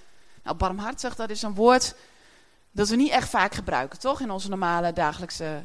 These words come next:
spraak. Wie van jullie zegt wel eens, "Nou, ik ben echt heel barmhartig" of zo? Wie, wie, wie gebruikt het woord wel eens? Nee. Nee, niet echt, hè? <laughs>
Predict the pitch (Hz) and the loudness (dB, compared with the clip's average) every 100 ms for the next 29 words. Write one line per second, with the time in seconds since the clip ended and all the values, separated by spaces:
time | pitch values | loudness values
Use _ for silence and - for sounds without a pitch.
0 | - - - 123 190 277 285 294 294 277 | -10 -12 -8 -6 -4 -2 -2 -2 -2 -2
1 | 269 247 254 240 285 294 - - - - | -2 -2 0 0 0 -2 -4 -10 -10 -10
2 | - 226 262 247 277 277 254 240 214 285 | -10 -6 -4 -4 -4 -2 -2 -2 -4 -4
3 | 311 277 - 277 415 - - - 226 - | -4 -4 -2 -2 -4 -12 -16 -8 -8 -6
4 | 233 247 285 294 - 247 254 320 247 277 | -4 0 0 -2 -6 -2 -2 -2 -2 -2
5 | 302 370 - - - - - - - - | -2 -4 -6 -8 -8 -8 -8 -8 -8 -8
6 | - - - - - - - - - - | -8 -8 -6 -8 -8 -8 -8 -8 -8 -8
7 | - - - - - - - - - 254 | -8 -10 -12 -12 -12 -12 -12 -12 -2 0
8 | 233 285 233 - 403 - - - - - | 4 4 4 4 2 2 -6 -4 -4 -2